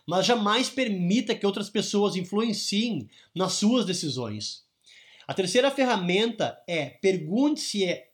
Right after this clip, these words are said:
a si mesmo o que você falaria para o seu melhor amigo diante a uma situação. Então diga isso para si mesmo. A sua melhor opinião para o seu melhor amigo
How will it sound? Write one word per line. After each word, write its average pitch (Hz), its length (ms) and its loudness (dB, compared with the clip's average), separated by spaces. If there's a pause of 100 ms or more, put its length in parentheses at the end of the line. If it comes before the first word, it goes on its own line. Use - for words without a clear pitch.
(100)
a 147 100 -4
si 262 200 2
mesmo 208 640 2 (240)
o 160 100 -6
que - 160 -2
você 277 220 0
falaria 220 400 2
para 226 160 2
o 196 40 0
seu 208 140 2
melhor 202 300 4
amigo 208 580 0 (160)
diante 196 340 2
a 202 60 4
uma 190 140 0
situação. 165 680 -2 (360)
Então 196 300 2
diga 196 280 2
isso 202 220 0
para 196 180 4
si 202 180 0
mesmo. 156 560 0 (280)
A 139 100 -4
sua 196 220 0
melhor 196 320 4
opinião 240 520 2
para 190 160 2
o 185 40 0
seu 196 240 2
melhor 185 260 2
amigo 196 520 -2